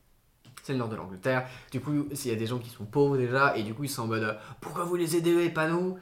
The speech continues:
Donc, il y a, c'est un film un peu sur ça et tout, et c'est, euh, très, euh, c'est un film de Ken Loach, et du coup, c'est très, euh, le cinéma social anglais, tout ça,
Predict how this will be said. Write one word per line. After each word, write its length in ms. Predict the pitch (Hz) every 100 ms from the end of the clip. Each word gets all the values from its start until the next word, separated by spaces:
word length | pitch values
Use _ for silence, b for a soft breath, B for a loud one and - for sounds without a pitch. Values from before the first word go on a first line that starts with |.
| B B B
Donc, 160 | 120 120
il 40 |
y 20 | 123
a, 220 | 117 120
c'est 120 | 127
un 80 | 123
film 220 | - 139
un 80 | 117
peu 200 | 135 135
sur 200 | - 110
ça 160 | 123
et 60 | 107
tout, 200 | - 180
et 80 | 123
c'est, 340 | 113 - 110 101
euh, 140 | 101 101
très, 340 | - 147 143
euh, 200 | 123 110
c'est 100 | 113
un 60 | 101
film 140 | 127
de 60 | 104
Ken 220 | 104 101
Loach, 320 | 104 104 - b b b -
et 120 | 101
du 120 | 98
coup, 120 | 101 117
c'est 180 | 101
très, 300 | 98 110 107
euh, 140 | 104 98
le 200 | 95 92
cinéma 340 | 92 101 92
social 340 | 92 85 - 95
anglais, 260 | 95 98 98
tout 80 | -
ça, 260 | 113 117